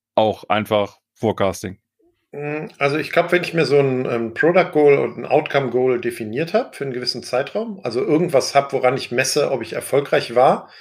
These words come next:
Speaker 2: und was weniger, ähm, Liefern von Output irgendwie ist, hab ich als Product Owner mehr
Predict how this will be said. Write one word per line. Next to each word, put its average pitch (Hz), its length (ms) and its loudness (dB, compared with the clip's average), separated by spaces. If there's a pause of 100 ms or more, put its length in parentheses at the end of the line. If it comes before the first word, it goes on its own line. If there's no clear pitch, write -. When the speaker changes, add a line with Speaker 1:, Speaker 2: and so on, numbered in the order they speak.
(380)
Speaker 2:
und 123 160 -6
was 113 320 -2
weniger, 131 840 4
ähm, 110 380 -4 (180)
Liefern 120 480 0
von 107 280 -2
Output 117 540 -2
irgendwie 107 360 -12
ist, - 360 -10 (500)
hab - 260 -2
ich - 260 -4
als - 260 -10
Product 127 440 -2
Owner 113 240 -6
mehr 107 640 -6